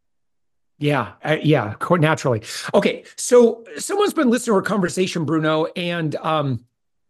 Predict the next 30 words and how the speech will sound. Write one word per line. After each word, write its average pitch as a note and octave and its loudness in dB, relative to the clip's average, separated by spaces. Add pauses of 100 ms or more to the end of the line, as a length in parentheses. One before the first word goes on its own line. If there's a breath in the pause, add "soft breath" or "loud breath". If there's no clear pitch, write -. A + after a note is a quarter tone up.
(120)
you G3 0
know, G#3 2
they're, G#3 2
they're A3 -2
interested C4+ -2
in E3+ -2
learning D#3+ -2
more D3 0
on C#3 -4
the C3 -4
topic. G2+ -12 (300 loud breath)
Um, D3+ 4
what E4 4 (160)
resources A#3 6
would D#3 0
you D#3+ 2
recommend? F3+ 2 (100)
Where B3+ 0
should B3 -4
they F#3 0
go E3+ 0
from D#3 -4
here C3+ 0
if B2+ -4
they, C#3 -2 (220 loud breath)
if D#3+ -4
they're D#3+ 0
kind F#3+ 2
of D#3 2 (300)
really A3+ 4